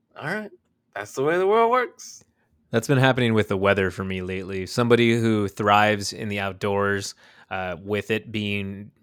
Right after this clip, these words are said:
Speaker 2: crap weather in Seattle, we've only had maybe five days that have broken seventy this entire twenty twenty-two year, which is insane.
Speaker 1: Wow.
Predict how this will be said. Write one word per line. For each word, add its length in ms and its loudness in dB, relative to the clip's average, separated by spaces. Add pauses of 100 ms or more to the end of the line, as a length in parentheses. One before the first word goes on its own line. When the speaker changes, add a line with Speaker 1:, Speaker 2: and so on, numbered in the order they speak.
(140)
Speaker 2:
crap 420 -2
weather 340 0
in 140 -4
Seattle, 540 -4
we've 200 -2
only 240 0
had 280 -2
maybe 240 -8
five 420 -6
days 280 -6
that 100 -6
have 100 -14
broken 320 -6
seventy 480 -4
this 220 -10
entire 500 -8
twenty 340 -10
twenty-two 460 -8
year, 340 -10
which 200 -4
is 100 -6
insane. 460 -6
Speaker 1:
Wow. 60 -10